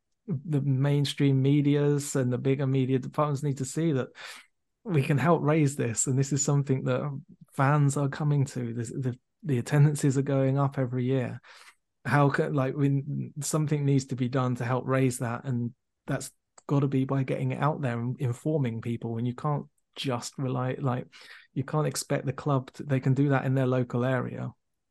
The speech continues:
but only to a certain degree. They need extra, they need more to help,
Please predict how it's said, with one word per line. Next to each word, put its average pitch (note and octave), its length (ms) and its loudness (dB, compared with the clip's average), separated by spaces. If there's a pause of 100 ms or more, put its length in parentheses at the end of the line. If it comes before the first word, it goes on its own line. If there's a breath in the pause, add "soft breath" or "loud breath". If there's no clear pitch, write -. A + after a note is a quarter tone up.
(120)
but C#3+ 160 -6 (720 loud breath)
only C#3+ 220 6
to D#3+ 140 2
a C#3 40 4
certain C3+ 320 6
degree. D#3 460 2
They C3 140 4
need C#3 220 4
extra, C3+ 520 0
they C#3 140 0
need C#3+ 260 2
more C3+ 460 0
to C3+ 100 -6
help, C#3+ 300 -4